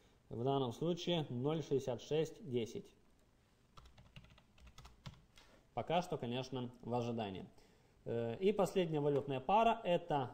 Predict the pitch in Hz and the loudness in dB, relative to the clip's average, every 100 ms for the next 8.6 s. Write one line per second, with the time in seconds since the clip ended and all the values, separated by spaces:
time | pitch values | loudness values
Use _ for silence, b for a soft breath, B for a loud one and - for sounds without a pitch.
0 | - 127 151 156 139 - 127 139 120 123 | -8 2 4 4 2 0 -2 0 2 2
1 | 117 - 139 165 196 220 - B B B | 2 -2 -2 0 0 0 -4 B B B
2 | B 165 185 170 160 160 147 156 147 123 | B 4 6 6 4 0 0 4 4 4
3 | 117 151 147 135 135 131 127 127 123 - | 4 4 4 0 -4 -4 0 2 0 0
4 | 131 123 113 - 151 135 120 180 196 226 | -2 -2 -4 2 4 4 6 4 4 0
5 | 226 - 127 - 165 147 B B B - | 0 -2 -6 2 2 2 B B B -6
6 | 123 143 170 160 139 139 135 135 123 127 | -4 2 4 4 4 2 2 2 0 -4
7 | - 139 131 113 101 - - b b b | -4 -4 -2 -6 -8 -12 -20 b b b
8 | b - - 113 113 | b -16 -4 -2 0